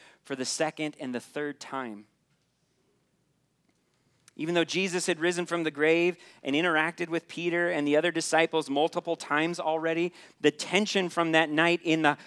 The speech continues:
high priest's courtyard had to be weighing on Peter's mind here as the familiar smell of charcoal filled his nostrils while they finished breakfast. You ever had that, like, a smell that brings you back to something?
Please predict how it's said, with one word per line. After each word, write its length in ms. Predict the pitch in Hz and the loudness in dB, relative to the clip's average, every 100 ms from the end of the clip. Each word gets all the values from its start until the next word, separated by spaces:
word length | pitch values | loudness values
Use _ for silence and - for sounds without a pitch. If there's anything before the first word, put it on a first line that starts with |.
| - | -2
high 200 | - 175 | 6 6
priest's 340 | - - 175 - | 6 -2 -4 -6
courtyard 460 | - 185 165 151 | 0 2 2 0
had 400 | - 165 175 185 | -2 2 2 2
to 40 | 180 | -2
be 120 | 180 | -4
weighing 420 | 151 165 175 175 | 0 2 2 2
on 240 | 156 151 - - _ | 2 2 -2 -16 _
Peter's 380 | - 185 175 147 | -8 0 2 2
mind 440 | 156 165 170 180 156 | 2 2 2 0 0
here 260 | 160 151 | 2 2
as 200 | 151 143 | 2 2
the 120 | 147 | 0
familiar 560 | 143 160 160 160 170 175 | -2 -2 0 0 0 -2
smell 360 | - 165 160 156 | -4 -2 0 0
of 80 | 143 | -2
charcoal 580 | - 151 147 147 139 - - | -2 -2 0 -2 -4 -8 -20
filled 240 | - 156 139 | -2 0 0
his 140 | 131 | -2
nostrils 520 | 139 131 - 135 113 | -2 -2 -6 -12 -8
while 120 | 120 117 | -6 -6
they 220 | 117 113 _ _ | -8 -12 _ _
finished 320 | 123 113 - | -10 -10 -8
breakfast. 600 | 117 107 - 107 - - _ _ _ _ _ _ _ _ _ _ _ - | -12 -12 -14 -16 -16 -20 _ _ _ _ _ _ _ _ _ _ _ -12
You 60 | 143 | -8
ever 120 | 156 | -4
had 180 | 156 143 | -4 -4
that, 240 | 143 - | -4 -4
like, 160 | 143 135 | -4 -2
a 60 | |
smell 440 | - - 135 135 143 | -4 -4 0 0 0
that 160 | 135 | -4
brings 280 | 135 143 131 | -2 -2 -4
you 80 | 127 | -4
back 400 | 120 123 - - | -4 -4 -6 -14
to 100 | 139 | -12
something? 520 | - 143 135 151 147 | -8 -10 -8 -10 -10